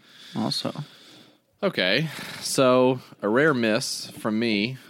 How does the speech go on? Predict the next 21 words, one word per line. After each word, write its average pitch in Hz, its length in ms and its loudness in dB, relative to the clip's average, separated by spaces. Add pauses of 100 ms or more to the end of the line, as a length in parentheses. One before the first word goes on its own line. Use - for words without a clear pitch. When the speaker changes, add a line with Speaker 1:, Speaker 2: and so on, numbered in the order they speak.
(160)
Speaker 2:
on 95 180 2
this 92 160 -4
one. 120 300 0
Speaker 1:
<laughs> - 640 -6 (360)
Speaker 2:
Uh, 101 920 0 (580)
oh, 69 560 -4
God - 380 -12 (140)
damn 87 280 -6
it. 73 120 -10 (220)
Well, 156 360 2
look, 110 240 2
here's 202 240 0
the 127 80 -8
thing. 95 320 -4 (720)
I - 60 -2
don't 208 100 4
wanna 208 120 2
sound 160 260 0
like 123 160 0
that 110 240 2
guy. 76 300 -6